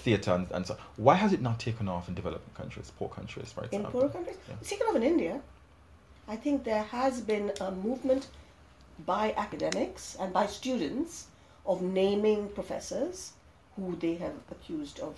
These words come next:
Speaker 2: harassment. Uh, and also, you have to,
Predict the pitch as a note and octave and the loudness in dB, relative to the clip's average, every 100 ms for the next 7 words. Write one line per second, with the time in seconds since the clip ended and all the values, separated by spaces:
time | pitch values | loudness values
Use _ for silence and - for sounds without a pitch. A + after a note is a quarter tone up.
0 | - - - - G3 C#4 F#4 - - - | -12 -8 -6 -8 -8 -8 -8 -14 -20 -20
1 | - - - - - G#3+ G#3 G#3+ G#3+ G#3 | -20 -20 -20 -20 -12 -2 2 4 6 6
2 | - - - - - - - - - F4+ | 2 -12 -20 -20 -20 -20 -20 -18 0 2
3 | A#4 A4+ - A4 A4+ A4+ - E4 F#4+ - | 6 4 4 4 4 4 0 0 0 -4
4 | - F4+ | -10 -10